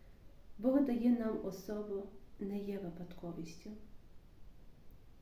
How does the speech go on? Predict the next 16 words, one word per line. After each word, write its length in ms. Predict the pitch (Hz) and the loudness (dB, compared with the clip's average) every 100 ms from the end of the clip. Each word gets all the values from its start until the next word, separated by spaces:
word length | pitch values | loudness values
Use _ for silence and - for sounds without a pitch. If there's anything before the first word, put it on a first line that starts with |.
| - 214 | -6 -2
Він 160 | 196 | -2
серйозно 680 | 202 202 226 247 - 226 214 220 - - - - | -2 -2 0 0 -2 -4 -4 -6 -12 -14 -16 -16
сприймає 580 | - 202 208 240 240 | -2 2 2 4 4
наші 380 | 220 214 208 202 | 4 0 -2 -4
наміри 460 | 190 190 185 185 170 - - - - - - - - - | -4 -4 -6 -8 -10 -12 -16 -14 -14 -14 -14 -14 -14 -4
і 120 | 208 | -2
благословляє 1040 | - 202 208 - - 202 208 226 - 196 - | 0 -2 -2 -2 -2 0 0 -2 -2 -4 -4
один 260 | 190 196 190 | -4 -2 -4
одного. 640 | 196 190 180 180 214 - - - - - - - - - - - - - - - - - - - | -4 -4 -4 -6 -10 -12 -14 -14 -16 -14 -14 -14 -16 -16 -16 -16 -16 -16 -16 -16 -16 -14 -12 -12
Саме 320 | - 220 214 214 | -4 2 2 2
тому 440 | 220 214 240 262 - | 2 2 4 0 -2
оце 320 | 208 - 233 | -4 -2 0
благословення 840 | 233 226 220 214 220 214 233 247 220 | 0 0 -2 -4 -4 0 4 6 4
Господнє 520 | 214 - 240 247 240 | 2 0 0 2 2
на 140 | 220 | 0
подружжя — 680 | 208 196 190 214 240 233 | 0 -2 0 2 2 0